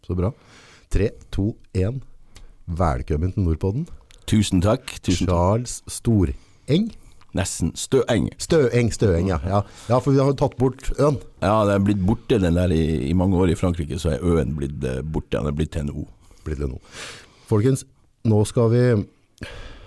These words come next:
Speaker 1: for meg da, så er det sånn, jeg synes det er superinteressant. Eh, så jeg har gledet meg stort til dette her. Du, du startet som, eh, som menig, i, eh, altså hvis vi skal gå litt på den militære karrieren,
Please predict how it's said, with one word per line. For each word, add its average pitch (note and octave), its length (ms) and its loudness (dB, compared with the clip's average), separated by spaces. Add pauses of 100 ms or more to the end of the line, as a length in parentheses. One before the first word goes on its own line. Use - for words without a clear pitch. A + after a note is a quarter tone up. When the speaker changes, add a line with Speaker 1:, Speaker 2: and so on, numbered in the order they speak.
(260)
Speaker 1:
for A2+ 160 2
meg A2 240 4
da, D2+ 80 -2 (160)
så F#2 160 0
er E2+ 160 2
det F2+ 160 -6
sånn, E2 320 0
jeg F2 160 2
synes F#2 160 -2
det F2+ 80 2
er - 80 -6
superinteressant. F#2 720 0 (720)
Eh, D#2 460 2 (100)
så G2 160 0
jeg F#2 80 4
har F2+ 160 2
gledet D2+ 160 0
meg F2+ 160 0
stort A2+ 400 -2
til E2+ 240 0
dette A#2 240 2
her. C#3+ 80 -8 (840)
Du, B2 400 4
du B2 140 0 (100)
startet A2 560 2
som, B2+ 320 2
eh, A#2 320 -2
som A2+ 240 0
menig, G#2 300 4 (340)
i, A#2+ 160 -2
eh, G#2+ 640 2
altså G2+ 240 -4
hvis G2+ 160 2
vi G2+ 60 -2
skal G2+ 160 0 (100)
gå G2 160 2
litt F#2+ 160 -4
på G#2+ 80 0
den G#2+ 80 4
militære F#2+ 480 2
karrieren, A#2 460 2